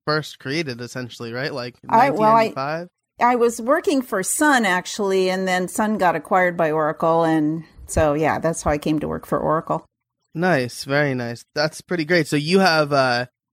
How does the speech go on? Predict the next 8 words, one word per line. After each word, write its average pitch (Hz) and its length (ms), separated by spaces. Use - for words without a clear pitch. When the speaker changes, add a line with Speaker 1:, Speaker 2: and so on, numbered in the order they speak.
Speaker 1:
a 147 80
pretty 160 200
strong 156 360
background 135 560
in, 131 100
like, 127 220
the, 131 340
the, 127 640